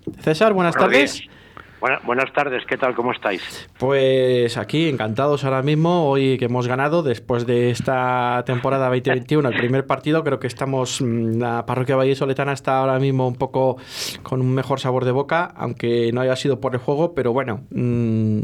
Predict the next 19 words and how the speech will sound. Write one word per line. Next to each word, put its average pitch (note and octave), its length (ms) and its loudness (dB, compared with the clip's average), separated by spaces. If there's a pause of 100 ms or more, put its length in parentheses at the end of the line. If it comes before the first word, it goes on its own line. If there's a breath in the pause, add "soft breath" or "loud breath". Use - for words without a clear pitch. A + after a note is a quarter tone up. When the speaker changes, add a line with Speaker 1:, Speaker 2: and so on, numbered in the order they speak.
(160)
Speaker 1:
vamos, B2 520 -2
eh, B2 280 0
poco B2 200 -2
a A#2+ 40 2
poco. C#3+ 340 -2 (880 loud breath)
Eh, C3 760 2
César, B2 460 -2
presidente D3+ 500 0
de F3 80 2
la D3 140 -2
Peña D#3+ 320 0
Boecillana, C#3 800 -2
eh, B2+ 460 0
Calero, C3+ 340 2
¿no? E3+ 300 0 (320)
En B2+ 160 0
Speaker 2:
Sí, B2 80 0
Speaker 1:
Boecillo. C3+ 340 2
Speaker 2:
señor. D3+ 200 2